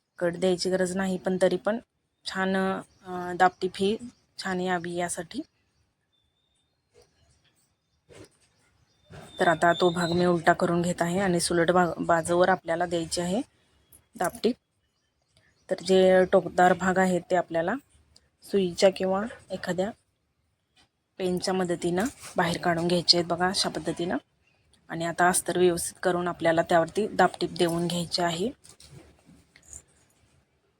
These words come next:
एकदम जराशी वेगळ्या प्रकारची अशी ही बाही डिझाईन आहे, तयार झाल्यावर तुम्ही बघालच.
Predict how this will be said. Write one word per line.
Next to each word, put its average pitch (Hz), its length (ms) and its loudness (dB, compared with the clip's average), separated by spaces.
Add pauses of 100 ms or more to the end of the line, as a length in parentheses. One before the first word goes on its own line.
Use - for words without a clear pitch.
(2500)
एकदम 185 500 0 (220)
जराशी 180 640 2 (180)
वेगळ्या 175 360 -2
प्रकारची 180 520 0
अशी 180 220 -2
ही 180 180 0
बाही 175 280 -2
डिझाईन 175 380 0
आहे, 175 260 -2 (720)
तयार 170 280 -4
झाल्यावर 175 380 -4
तुम्ही 175 240 -4
बघालच. 170 580 -4